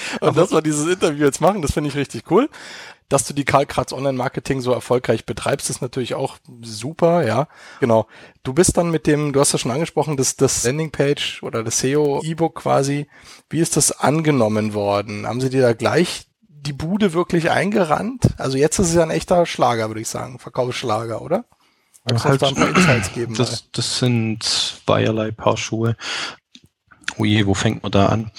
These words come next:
Speaker 2: Das hat natürlich alles eine, eine kleine Vorgeschichte letzten
Speaker 1: Mhm.
Speaker 2: Endes. Ich hab damals viel mit Pre-Seeding gearbeitet, mit, mit Early Bird Mechanismen und so weiter, mit, mit vielen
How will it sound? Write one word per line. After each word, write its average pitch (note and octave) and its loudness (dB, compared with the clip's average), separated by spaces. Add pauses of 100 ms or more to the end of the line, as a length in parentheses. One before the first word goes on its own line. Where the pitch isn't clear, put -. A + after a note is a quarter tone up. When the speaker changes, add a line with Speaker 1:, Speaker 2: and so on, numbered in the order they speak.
(260)
Speaker 2:
Das - -4
hat A#2+ 0
natürlich A2 2
alles A2+ 4
eine, G#2 0
eine G2 -4
kleine G2 -2
Vorgeschichte B2 -4
letzten A#2 -2
Speaker 1:
Mhm. A2+ 2
Speaker 2:
Endes. A#2 -2 (480)
Ich C3 -2
hab - 0
damals G#2+ 2
viel A#2 2
mit A2 2
Pre-Seeding B2+ 2
gearbeitet, G#2+ 2 (420)
mit, B2 -6
mit G#2+ -6
Early A#2 6
Bird A2 2
Mechanismen G#2+ 0
und G2+ -4
so - -4
weiter, G2+ 4
mit, - -6
mit G#2 -4
vielen G#2+ 2